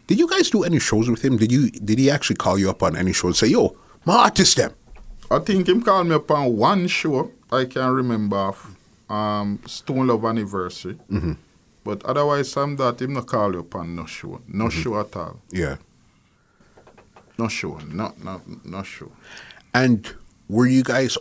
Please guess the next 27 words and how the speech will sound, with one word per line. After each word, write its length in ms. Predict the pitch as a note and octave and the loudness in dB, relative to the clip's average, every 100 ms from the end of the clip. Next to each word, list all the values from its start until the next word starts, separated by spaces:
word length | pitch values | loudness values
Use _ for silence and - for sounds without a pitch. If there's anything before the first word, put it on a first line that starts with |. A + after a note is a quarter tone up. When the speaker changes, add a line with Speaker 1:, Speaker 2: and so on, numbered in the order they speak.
| - | 0
Speaker 1:
okay 420 | A3+ - - C3+ | 2 2 2 4
with 200 | C3 B2 | 4 4
that 200 | A#2+ - | 2 2
because 360 | G#2 - G#2+ F#2+ | 0 2 0 4
you 140 | G2+ | 2
knew 600 | F#2+ G2 G#2+ G#2+ G#2 F#2 - _ _ _ _ _ _ _ - | 4 4 6 6 4 0 -4 _ _ _ _ _ _ _ -6
this 280 | F#2 A#2 B2+ | 0 4 4
is 120 | G2 | 4
what 160 | G#2 | 2
you 100 | G#2 | 2
guys 200 | G2 G2 | 2 2
were 80 | F#2+ | 2
planning 340 | - B2 A#2+ B2 | 2 2 4 2
to 100 | A#2+ | 4
do, 120 | A#2+ | 4
or 180 | A2 F#2 | 4 2
you 120 | F2+ | 2
guys 240 | F2+ E2 | 2 0
didn't 260 | F#2+ E2+ E2 | 0 0 0
really 240 | E2+ E2 | 0 0
like 340 | E2 D2+ - - | 0 0 -2 0
that 200 | - - | -2 0
part 220 | - D#2+ | -2 -2
of 80 | C#2+ | -2
the 60 | |
deal 280 | C#2+ D2 C#2+ | -6 -6 -6
there? 220 | - - | -6 -10